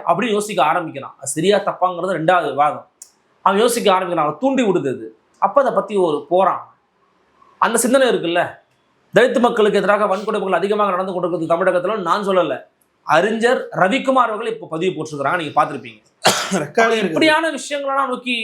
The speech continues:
Speaker 1: ஓடிக்கிட்டு இருக்கும்போது தானா அவங்களுக்கு ஒரு சாய்ஸ் பார்க்கும்போது வேற யாரும் கிரவுண்ட்ல இல்ல இல்ல.
Speaker 2: இல்ல, இதுல எனக்கு என்ன சந்தேகம்னா சார், திமுக கூட்டணி கட்சிகள் அவங்க வீக் ஆயிட்டு இருக்காங்கன்றது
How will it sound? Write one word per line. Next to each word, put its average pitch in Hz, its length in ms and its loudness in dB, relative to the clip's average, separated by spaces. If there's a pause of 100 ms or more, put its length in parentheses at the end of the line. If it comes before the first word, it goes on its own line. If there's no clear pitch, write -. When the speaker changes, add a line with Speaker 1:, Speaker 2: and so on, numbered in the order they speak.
(260)
Speaker 1:
ஓடிக்கிட்டு 226 340 0
இருக்கும்போது 170 460 -6 (560)
தானா 302 320 4
அவங்களுக்கு 269 280 -2
ஒரு 233 160 -8
சாய்ஸ் 302 360 0
பார்க்கும்போது 240 360 -4
வேற 208 80 0
யாரும் 220 220 -6
கிரவுண்ட்ல 196 300 -2
இல்ல 156 160 -4
இல்ல. 135 100 -8 (720)
Speaker 2:
இல்ல, 254 180 6
இதுல 233 160 2 (140)
எனக்கு 220 180 -4
என்ன 277 200 -2
சந்தேகம்னா 233 440 -2
சார், 208 220 -6
திமுக 277 340 -2 (100)
கூட்டணி 262 380 -6
கட்சிகள் 208 400 -4 (880)
அவங்க 254 240 4
வீக் 285 260 2
ஆயிட்டு 269 320 0
இருக்காங்கன்றது 254 640 0